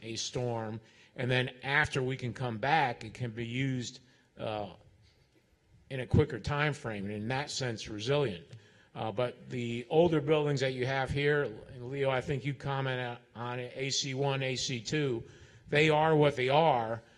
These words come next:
Uh, as we upgrade the building envelope for A C two, we'll try to put hurricane-resistant windows in there, again, within the cost constraints of what we've got.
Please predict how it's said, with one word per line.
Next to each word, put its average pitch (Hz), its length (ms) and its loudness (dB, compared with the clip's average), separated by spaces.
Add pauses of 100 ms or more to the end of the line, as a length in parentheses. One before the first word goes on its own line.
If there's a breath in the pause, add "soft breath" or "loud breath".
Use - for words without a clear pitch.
(260 loud breath)
Uh, 135 200 2 (160)
as 131 260 2
we 160 640 4
upgrade 143 560 0
the 127 220 -2
building 151 440 4
envelope 127 500 0
for 131 280 0
A 131 100 4
C 123 240 0
two, 170 240 4
we'll 139 220 2
try 143 320 2
to 139 80 0
put 135 480 0 (320 soft breath)
hurricane-resistant 139 1200 -2
windows 131 560 4
in 117 200 -2
there, 113 320 -2 (420 loud breath)
again, 123 420 -2
within 117 300 -2
the 120 100 -2
cost 120 440 -2
constraints 120 560 -4
of 113 60 -2
what 117 140 0
we've 110 200 -8
got. 131 360 0